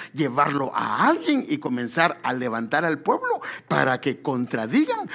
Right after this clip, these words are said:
o un mensaje diferente, porque entonces este ya es otro lenguaje y este lenguaje no viene del Señor. Los que oyeron el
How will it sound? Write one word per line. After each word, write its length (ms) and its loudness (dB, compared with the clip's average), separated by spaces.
o 340 2
un 200 4
mensaje 460 0
diferente, 560 0
porque 240 -8
entonces 480 0
este 340 -2
ya 220 2
es 240 -2
otro 500 0
lenguaje 720 0
y 160 -2
este 220 -2
lenguaje 480 -2
no 260 -2
viene 320 -4
del 160 -10
Señor. 380 -10
Los 160 0
que 80 -2
oyeron 400 4
el 180 2